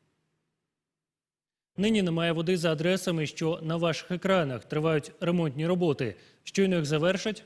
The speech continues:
водопостачання відновлять. Більше даних на сайті Дніпро Т В, нашому Telegram-каналі і на сайті Дніпровської міськради. Якщо ж виникли комунальні проблеми, діє єдина гаряча лінія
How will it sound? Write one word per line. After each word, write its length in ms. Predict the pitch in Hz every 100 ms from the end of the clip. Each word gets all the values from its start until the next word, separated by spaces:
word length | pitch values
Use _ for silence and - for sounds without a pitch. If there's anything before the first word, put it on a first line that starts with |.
| -
водопостачання 760 | 147 190 - - 196 151 127
відновлять. 560 | 127 147 151 117 104 - _ _ _ _ _ -
Більше 300 | 165 202 202
даних 300 | 190 185 175
на 100 | 180
сайті 260 | 185 170 175
Дніпро 320 | 170 175 165
Т 280 | 170 180 208
В, 180 | 190
нашому 380 | 143 180 185 175
Telegram-каналі 840 | 160 160 147 151 147 156 196 208 - - -
і 60 |
на 120 | 208
сайті 320 | 220 226 220 220
Дніпровської 600 | 190 214 175 143 - 147
міськради. 520 | 139 - 151 127 98 - _ _ _
Якщо 360 | 175 185 - 208
ж 80 | 190
виникли 340 | 196 190 190
комунальні 520 | 180 180 175 185 190
проблеми, 520 | 190 180 160 151 135
діє 320 | 131 170 180 -
єдина 400 | 175 190 175 156
гаряча 380 | 139 135 127 143
лінія 320 | 190 196 202